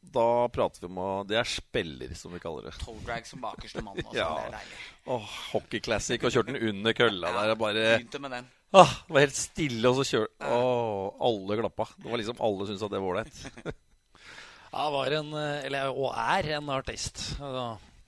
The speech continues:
Speaker 3: fikk jo også spille for Canada i, hva det heter?
Speaker 1: Spengler
Speaker 3: Spengler
Speaker 1: Cup.
Speaker 3: Cup.
Speaker 1: Har du ikke spilt den? Jeg har spilt Spengler Cup.
Speaker 3: Eh,
Speaker 2: Har du?
Speaker 3: nei,
Speaker 1: Ja.
Speaker 3: eh,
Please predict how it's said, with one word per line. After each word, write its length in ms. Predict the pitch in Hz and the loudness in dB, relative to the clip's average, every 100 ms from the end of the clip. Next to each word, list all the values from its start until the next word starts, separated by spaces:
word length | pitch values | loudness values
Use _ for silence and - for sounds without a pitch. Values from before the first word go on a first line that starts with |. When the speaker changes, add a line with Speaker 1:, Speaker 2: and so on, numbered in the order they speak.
| - - - | -20 -20 -20
Speaker 3:
fikk 200 | - 127 | -12 -4
jo 80 | 135 | -2
også 220 | 127 135 135 | 0 -2 -4
spille 280 | - 123 107 | -4 -6 -6
for 120 | 117 | -8
Canada 800 | - 95 107 117 127 127 127 127 | -8 -8 -6 -4 -2 -4 -4 -6
i, 320 | 123 123 113 - - _ _ - - | -8 -10 -10 -14 -18 _ _ -20 -12
hva 100 | 120 | -6
det 80 | 123 120 | -4 -4
heter? 140 | 156 | -6
Speaker 1:
Spengler 580 | - - 127 127 117 135 | -4 2 6 6 6 6
Speaker 3:
Spengler 40 | |
Speaker 1:
Cup. 120 | 151 185 - | 8 6 4
Speaker 3:
Cup. 80 | - | 2
Speaker 1:
Har 100 | 131 | 2
du 60 | |
ikke 100 | 120 131 | 2 0
spilt 200 | 123 123 | 0 0
den? 200 | 302 269 _ - - - - - - 196 | -4 -6 _ -20 -20 -18 -18 -18 -10 0
Jeg 120 | 156 | 0
har 80 | 214 | 0
spilt 220 | 226 190 | -4 -6
Spengler 280 | - 147 151 | -2 -2 -4
Cup. 140 | 170 | -6
Speaker 3:
Eh, 600 | 160 131 - - 87 90 | -6 -10 -12 -12 -14 -12
Speaker 2:
Har 100 | 110 | -6
du? 40 | 160 | -2
Speaker 3:
nei, 200 | 180 180 | 2 2
Speaker 1:
Ja. 300 | 175 165 | 4 2
Speaker 3:
eh, 100 | 160 | 2